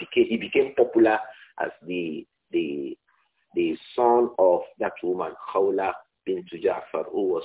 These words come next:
from Banu Hanifa. So that child became popular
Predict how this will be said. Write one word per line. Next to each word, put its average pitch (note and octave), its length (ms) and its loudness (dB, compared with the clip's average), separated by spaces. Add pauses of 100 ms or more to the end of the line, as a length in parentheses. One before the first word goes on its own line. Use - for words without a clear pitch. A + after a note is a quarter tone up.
from D#2+ 220 -4
Banu E2+ 400 -6 (360)
Hanifa. E2 420 -12 (160)
So - 160 0
that - 260 -2
child - 240 0
became F2+ 380 -8
popular E2+ 420 -2